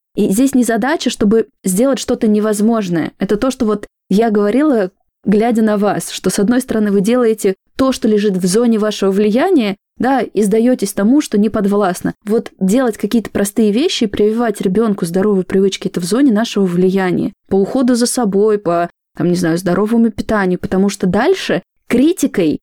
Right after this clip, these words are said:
«почему ты этого не сделал?» ничего не изменить. А ответственность формируется в свободе, где можно не делать, но я делаю выбор, чтобы это было. Да, где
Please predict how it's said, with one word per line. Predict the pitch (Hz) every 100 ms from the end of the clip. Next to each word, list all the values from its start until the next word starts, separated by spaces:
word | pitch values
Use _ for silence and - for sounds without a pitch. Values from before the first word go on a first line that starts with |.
| _
«почему | 208 - 247
ты | 220 208
этого | 196 202
не | 220
сделал?» | 220 202 208 180
ничего | 180 - 190 254
не | 240
изменить. | 190 185 220 214 - - _ _ -
А | 220
ответственность | 214 240 302 - 226 190 185
формируется | - 202 208 247 285 -
в | 190
свободе, | - 190 208 214 185 165 - -
где | 180 233
можно | 226 254 247 190
не | 175 180
делать, | 175 247 330 196 -
но | 202
я | 202 202
делаю | 175 220 233 196 175
выбор, | 165 220 294 202 175 -
чтобы | - 196 185
это | 208 208
было. | 185 190 190 175 165 185 _
Да, | 220
где | 214 196 196